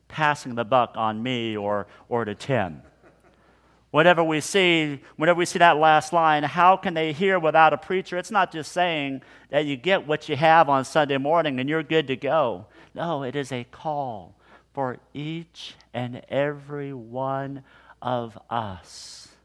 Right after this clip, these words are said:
to boldly proclaim Christ to others. See, the word preacher in Greek is kyrio-, kyrio-, uh, car-, uh, caruso.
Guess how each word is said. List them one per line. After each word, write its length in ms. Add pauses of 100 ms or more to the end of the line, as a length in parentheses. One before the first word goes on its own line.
(540)
to 100
boldly 580
proclaim 840 (380)
Christ 760 (100)
to 200
others. 540 (200)
See, 100
the 60
word 200
preacher 360
in 100
Greek 560
is 360 (340)
kyrio-, 680
kyrio-, 580
uh, 180 (360)
car-, 280
uh, 280 (2000)
caruso. 720